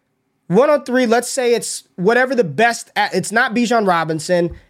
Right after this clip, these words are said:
and it's not Jahmyr Gibbs. If it's Bry-, your pick of the quarterbacks, if it's Zach Evans, if it's Jordan Addison, Quentin Johnston, I still am not trading David Njoku and T Higgins for that.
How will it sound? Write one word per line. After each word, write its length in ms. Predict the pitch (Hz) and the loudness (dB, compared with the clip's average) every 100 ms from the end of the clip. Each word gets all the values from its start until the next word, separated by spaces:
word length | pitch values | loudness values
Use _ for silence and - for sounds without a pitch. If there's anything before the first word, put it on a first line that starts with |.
| - | -4
and 120 | 202 | -2
it's 180 | 190 - | -2 -4
not 260 | 208 214 185 | -2 -2 -2
Jahmyr 400 | 208 196 196 165 | 0 2 2 2
Gibbs. 440 | 160 127 95 - _ _ _ | 0 -2 -6 -16 _ _ _
If 180 | 196 196 | -2 0
it's 160 | 190 143 | -2 0
Bry-, 320 | 175 240 254 | 2 2 2
your 280 | 208 170 254 | 0 2 4
pick 220 | 262 277 | 2 -2
of 60 | 247 | -2
the 60 | 247 | 0
quarterbacks, 840 | 226 220 202 202 202 202 196 - - _ _ - | 2 2 2 2 2 -2 -4 -12 -18 _ _ -2
if 260 | 185 185 | -2 2
it's 240 | 190 165 - | 0 0 -4
Zach 400 | 156 240 262 226 | -2 0 0 0
Evans, 400 | 214 190 196 170 | 2 2 0 -2
if 100 | 151 | -4
it's 180 | 131 - | -8 -4
Jordan 360 | 165 262 262 | 2 4 4
Addison, 420 | 214 202 190 180 151 | 2 0 -2 -8 -2
Quentin 320 | 262 262 220 | 2 2 2
Johnston, 640 | 202 202 196 - 196 190 - _ _ _ | 2 2 0 0 0 0 -4 _ _ _
I 80 | 285 | -4
still 360 | 294 - 320 359 | -4 -4 -2 0
am 80 | 269 | 2
not 160 | 208 - | 0 -2
trading 300 | 220 190 156 | 0 0 2
David 300 | 196 208 196 | 0 2 0
Njoku 440 | 175 190 190 185 | 2 2 2 0
and 100 | 160 | 0
T 140 | 180 | 2
Higgins 340 | 165 226 311 185 | 4 2 0 -2
for 140 | 165 | 0
that. 360 | 151 160 220 | 0 2 0